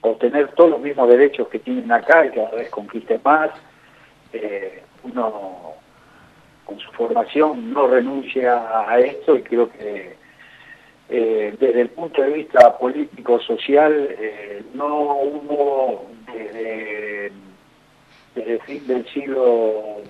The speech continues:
veinte un movimiento tan disruptivo,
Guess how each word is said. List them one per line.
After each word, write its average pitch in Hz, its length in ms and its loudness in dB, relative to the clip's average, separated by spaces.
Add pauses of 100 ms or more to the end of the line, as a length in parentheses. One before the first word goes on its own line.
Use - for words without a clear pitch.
(100)
veinte 131 600 -4 (500)
un 262 200 -8
movimiento 131 920 -4 (100)
tan 143 140 -4
disruptivo, 143 920 0